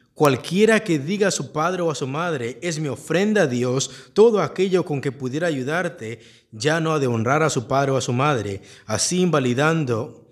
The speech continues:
así habéis invalidado el mandamiento de Dios por vuestra tradición.'" Versículo siete. Hipócritas,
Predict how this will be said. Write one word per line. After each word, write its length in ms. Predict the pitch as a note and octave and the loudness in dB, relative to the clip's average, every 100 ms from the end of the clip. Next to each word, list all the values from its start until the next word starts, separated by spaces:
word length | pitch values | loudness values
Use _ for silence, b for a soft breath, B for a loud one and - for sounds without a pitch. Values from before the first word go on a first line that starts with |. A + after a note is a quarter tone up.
| - | -10
así 220 | G#2+ F#3+ | -4 0
habéis 300 | F#3 E3+ F3 | 2 2 0
invalidado 600 | D#3 C3+ B2 A#2+ D3+ F3 | -2 -2 -2 0 2 2
el 60 | C#3+ | 2
mandamiento 580 | B2 A#2 A#2+ D3+ D3+ C3+ | 0 0 0 0 2 0
de 120 | A#2 | 0
Dios 220 | C3 D#3+ | 0 0
por 200 | - C3+ | 0 -2
vuestra 280 | C#3 D#3+ D3+ | -2 -4 -4
tradición.'" 680 | C#3+ C3+ B2 G3 F#3 G#2 B B B B | -4 -4 -4 -2 -2 -4 B B B B
Versículo 420 | A#2 E3 D3+ C#3 | -4 -2 0 0
siete. 580 | - D#3+ C#3 G2 - - _ _ _ _ _ _ _ - | 0 0 0 -4 -18 -20 _ _ _ _ _ _ _ -8
Hipócritas, 840 | B2+ B2 D#3+ C#3 B2+ - - - | -4 4 4 4 -2 -6 -16 -18